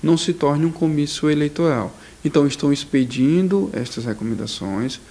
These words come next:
é como de fato a gente explicou aqui, é uma recomendação. E então cabe a cada partido fazer uma avaliação junto ao seu jurídico se acatará a recomendação ou não,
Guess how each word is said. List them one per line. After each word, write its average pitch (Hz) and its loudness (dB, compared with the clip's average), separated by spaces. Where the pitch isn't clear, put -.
é 107 -2
como 120 0
de 127 -2
fato 110 -2
a 110 -2
gente 107 -4
explicou - -2
aqui, 117 -2
é - -6
uma 117 0
recomendação. 156 -2
E 139 8
então 135 2
cabe 135 0
a 131 -2
cada 147 2
partido 127 0
fazer 120 0
uma 113 0
avaliação 110 0
junto 156 2
ao 139 2
seu 120 0
jurídico 117 -2
se - 0
acatará 147 0
a 139 -2
recomendação 139 -2
ou 143 2
não, 117 0